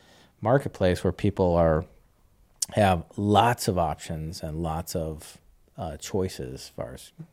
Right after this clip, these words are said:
who to work with. And then lastly, all right, how are we gonna execute on that?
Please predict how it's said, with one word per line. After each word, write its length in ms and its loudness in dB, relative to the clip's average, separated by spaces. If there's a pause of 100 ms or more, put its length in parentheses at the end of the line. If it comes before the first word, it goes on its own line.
who 120 -6
to 60 -8
work 260 -10
with. 180 -12 (1080)
And 100 8
then 140 12
lastly, 640 10
all 120 2
right, 180 4
how 160 4
are 40 8
we 80 6
gonna 180 4
execute 520 -4 (300)
on 200 -2
that? 240 -6